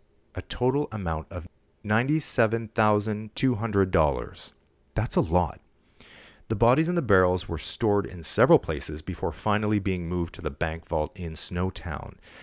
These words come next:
This included a shed behind Bunting's house. Then the three barrels were moved to Hayden's property. Then five barrels were stored in a Toyota Land Cruiser and another one in the Mitsubishi Stigma back at Murray Bridge. Both of the vehicles now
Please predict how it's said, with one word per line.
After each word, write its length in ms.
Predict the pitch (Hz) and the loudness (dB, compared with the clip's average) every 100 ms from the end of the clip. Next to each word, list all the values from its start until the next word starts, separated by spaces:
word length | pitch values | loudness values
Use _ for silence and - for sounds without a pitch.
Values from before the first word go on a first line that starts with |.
| - - | -20 -4
This 200 | 98 - | -2 -2
included 440 | 98 - 101 92 | -6 -2 0 0
a 120 | 78 | -2
shed 480 | - - - 92 104 | -6 -4 0 0 0
behind 320 | 98 82 87 | -2 -4 -4
Bunting's 400 | 85 85 87 123 | -2 -2 -2 -6
house. 420 | - 82 78 - - _ | -4 -2 -4 -6 -14 _
Then 220 | 95 98 95 | -4 -2 -2
the 80 | |
three 260 | 87 - 147 | -2 2 2
barrels 400 | 120 98 98 98 | 4 4 4 0
were 80 | 87 | -4
moved 240 | 85 82 | -4 -6
to 80 | 85 | -8
Hayden's 460 | - 98 80 87 - | -6 -4 -4 -6 -8
property. 580 | - 113 107 82 - - _ - - - - | -2 -2 0 -2 -4 -14 _ -20 -20 -20 -10
Then 180 | 80 73 | -6 -6
five 400 | - - 80 101 | -4 0 0 4
barrels 360 | 101 101 107 107 | 4 6 4 0
were 100 | 107 | -4
stored 360 | - 110 107 | 0 2 4
in 80 | 98 | 2
a 80 | 82 | -2
Toyota 420 | - 92 90 82 | -2 0 2 2
Land 280 | 80 120 127 | 2 0 0
Cruiser 560 | 135 131 127 135 135 135 - - | 0 2 4 4 4 0 -12 -8
and 100 | 80 | -6
another 300 | 80 90 107 | -2 0 2
one 220 | 104 101 | 2 0
in 100 | 92 | -2
the 60 | 82 | -4
Mitsubishi 640 | 82 87 92 87 90 82 | -6 -6 -4 -4 -4 -4
Stigma 640 | 78 - 113 107 95 92 104 - | -8 -4 -4 -2 -2 -2 -6 -6
back 220 | - 95 101 | -2 0 -2
at 100 | 85 | -6
Murray 240 | 85 87 | -4 -4
Bridge. 560 | 90 131 131 71 - - | 0 2 2 0 -6 -10
Both 400 | 98 104 156 185 | -2 6 6 6
of 100 | 170 | 4
the 80 | 135 | 2
vehicles 680 | 117 127 127 92 87 131 - | 2 2 2 0 0 -2 -4
now 400 | 85 76 80 | -4 -2 -4